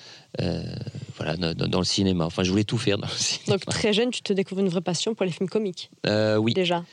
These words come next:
Speaker 2: Oui.
Speaker 1: Oui, c'est en voyant mes parents rire devant les films de Francis Weber, en fait.
Speaker 2: D'accord.
Speaker 1: J'ai une image assez, assez, enfin, je, très claire de eux sur le canapé en train de rire devant, euh, euh, La Chèvre de
Speaker 2: Oui.
Speaker 1: mes parents. Et je voyais l'effet que faisait, euh, bah, donc Francis Weber, euh,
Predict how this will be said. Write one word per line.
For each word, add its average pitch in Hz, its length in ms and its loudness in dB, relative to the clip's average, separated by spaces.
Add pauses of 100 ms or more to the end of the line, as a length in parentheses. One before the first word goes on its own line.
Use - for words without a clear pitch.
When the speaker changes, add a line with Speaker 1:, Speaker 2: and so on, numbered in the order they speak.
(140)
Speaker 2:
Oui. 190 120 4
Speaker 1:
Oui, - 140 2 (140)
c'est - 160 0
en 98 60 4
voyant 110 260 4
mes 107 100 4
parents 101 300 2
rire 107 200 2
devant 95 200 0
les 90 80 2
films 107 180 0
de 92 60 2
Francis 98 400 0
Weber, 90 340 2
en 98 60 -2
fait. 160 160 0
Speaker 2:
D'accord. 175 220 -2
Speaker 1:
J'ai 92 60 2
une 90 120 4
image 95 240 4
assez, 90 460 0 (880)
assez, 101 500 2
enfin, 92 260 0
je, 82 360 -2
très - 240 0
claire 95 340 2
de 85 240 2
eux 95 140 4
sur 110 180 0
le 92 80 2
canapé 90 360 0
en 107 60 2
train 90 180 -2
de 82 80 0
rire 95 200 2
devant, 90 420 0
euh, 80 220 -2 (540)
euh, 80 80 0
La 85 120 0
Chèvre - 320 0 (520)
de - 140 -2
Speaker 2:
Oui. 175 260 2
Speaker 1:
mes 87 100 -4
parents. 85 220 -2
Et 104 40 -4
je 87 120 0
voyais 90 280 2
l'effet 95 400 0
que - 80 -16
faisait, 95 420 2
euh, 82 180 2
bah, 85 120 -4
donc 82 180 -2
Francis 87 420 -4
Weber, 87 560 -2
euh, 82 60 -8